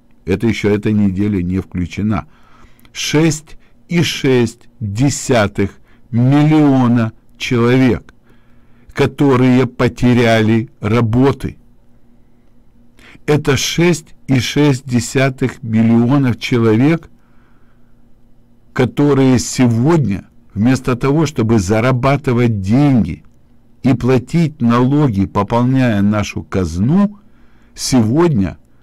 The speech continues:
эти деньги вынимают из нашей казны. Я уже не говорю о тех деньгах, которые, по идее, были выделены там на, э,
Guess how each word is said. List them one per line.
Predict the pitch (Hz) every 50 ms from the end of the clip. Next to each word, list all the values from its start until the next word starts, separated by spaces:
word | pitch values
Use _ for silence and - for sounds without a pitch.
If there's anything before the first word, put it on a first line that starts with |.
| _ _ _ -
эти | - 135 127 - 131 135
деньги | 123 110 113 127 160 165 160 139 113 117
вынимают | 113 101 92 98 117 135 151 160 151 143 135 127 127 147 160 156 127 95 - - - - - -
из | - 127 113 107
нашей | 117 120 117 110 107 95 - - 101 90
казны. | - - - 101 98 90 92 95 92 82 73 - - - - - - - _ -
Я | 98 98 113 139 147 165
уже | 185 180 156 165 165
не | 156 156 151
говорю | 147 143 135 143 147 160 175 165 135
о | 113
тех | 110 - - 127 123 117 113 113
деньгах, | 113 110 107 107 104 113 135 143 131 131 - - - - - - - - _ _
которые, | - 113 104 - 135 135 123 117 117 110
по | 104 - 110 110 117 107
идее, | 104 104 98 101 113 131 160 143 107 87 85 - - _ - _ _ - - - - - - - - - - - - _ - - - -
были | 110 104 113 120 110 98
выделены | 90 98 120 123 117 98 95 90 87 85 82 80 78 - - - - - - - - - -
там | - 104 98 90 85 90
на, | 95 101 107 104 98 95 87 80 - - _ - - - _ - _
э, | -